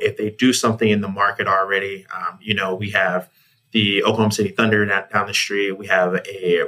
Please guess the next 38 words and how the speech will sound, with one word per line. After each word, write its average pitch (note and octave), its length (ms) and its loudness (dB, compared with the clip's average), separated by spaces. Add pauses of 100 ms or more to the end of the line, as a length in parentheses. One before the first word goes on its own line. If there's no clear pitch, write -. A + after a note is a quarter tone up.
we E2+ 80 -18
have F2+ 300 -18 (460)
a - 260 2
soccer A2+ 360 0
team G#2 300 0
in G2 80 -6
town. F#2+ 400 0
We F#2 80 -4
have F2 320 -6
O B2+ 140 4
U, A#2 280 2
O G#2 120 -2
S G2+ 180 -2
U. G2+ 100 -10
So, G#2+ 320 2
like, F#2+ 260 -2
a G#2+ 60 0
lot C#3 240 4
of C3+ 220 -2
these, G#2+ 400 -2 (320)
um, F#2+ 560 0 (560)
Oklahoma-based A2 920 2
companies A2 600 0
have, G2+ 440 -2 (240)
have - 480 -2
done D3 220 2
something D#3+ 340 0
in D#3+ 80 4
the D#3+ 100 4
past D#3+ 440 -2 (340)
and G#2 540 0
may A#2 180 4
have A2 380 -4
pulled A2+ 260 2
their A2 140 2
partnerships A2 680 0
in - 200 -20
the, F#2 260 -16